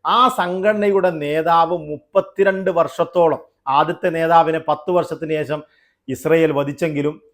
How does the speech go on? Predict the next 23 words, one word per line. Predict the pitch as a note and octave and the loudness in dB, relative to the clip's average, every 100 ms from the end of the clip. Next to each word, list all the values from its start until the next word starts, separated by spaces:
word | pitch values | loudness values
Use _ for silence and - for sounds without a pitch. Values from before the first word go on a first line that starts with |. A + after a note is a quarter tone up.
| _ _ _ _ C#3 | _ _ _ _ -6
ഈ | E3 E3+ D#3 - - | -2 -2 -2 -8 -8
ഹസൻ | C#3+ G3 G#3 | -2 0 0
നസറുള്ളയെ | F#3+ F3+ E3+ D#3+ D#3+ | 0 0 2 4 4
മുപ്പത്തിരണ്ട് | D3+ C#3+ - - F#3+ - F#3+ F3+ F3 F3 | 4 -2 -8 -2 -2 -2 0 0 0 -2
വർഷത്തെ | D#3+ D#3 D3+ - E3 E3+ | 2 0 0 -4 -2 -2
നീണ്ട | D#3 C#3+ D3 D#3+ F3+ F3+ F3+ | -2 -4 -6 -4 -4 -4 4
ഇടവേളയ്ക്ക് | F3 D#3 D3 D#3+ E3+ E3 E3 | 4 4 0 0 2 0 -4
ശേഷമാണ് | D#3 D3 D3 C#3+ C#3+ | -4 -2 -2 -4 -6
ഇസ്രയേലിന് | C#3 - D3 D3 D3 | -8 -6 -4 -4 -2
വധിക്കാൻ | C#3 C3+ D3 F3 F3 E3 - | -2 -2 -6 -2 -2 -4 -8
പറ്റിയത് | C3+ _ - F#3+ F#3 F3+ | -8 _ -4 0 0 0
തന്നെ | D#3+ D#3 | 0 -2
എന്ന് | D3+ D3+ | -4 -4
പറയുന്നത് | C3 C3 D3 C#3 C#3 D3 D#3 _ _ _ _ B2 | -2 -2 -4 -6 -4 -4 -6 _ _ _ _ -4
ലോകത്തെ | C3 D#3+ F3 E3+ D#3 | 2 4 4 2 0
വൻ | D3 D3+ F3 F#3 | 2 0 0 -4
ശക്തി | F3 E3 - E3+ | -4 -6 -4 -4
രാഷ്ട്രങ്ങൾ | D#3 D3+ D3+ - D#3+ D#3 D3+ D#3 D#3 D#3+ - | 0 0 0 -2 -4 -4 -4 -2 -4 -6 -10
പിന്നിലുള്ള | C#3+ D3 D#3 E3+ D3+ C#3+ | -8 -8 -4 -4 -2 -2
ഇസ്രയേലിന്റെ | C#3 C3+ - D#3 D#3 D3 C#3+ C3+ | -2 -4 -2 2 2 0 -4 0
പരാജയമായിട്ടേ | C3 D3+ E3 E3 D3 C3+ B2+ C#3 C3+ | 4 4 4 2 -2 -4 -4 -6 -6
ഞാൻ | B2+ D#3+ F#3+ | -2 -2 -2
കാണുന്നുള്ളൂ. | D#3 C3+ A#2 F#2+ E2+ | -4 -6 -8 -16 -20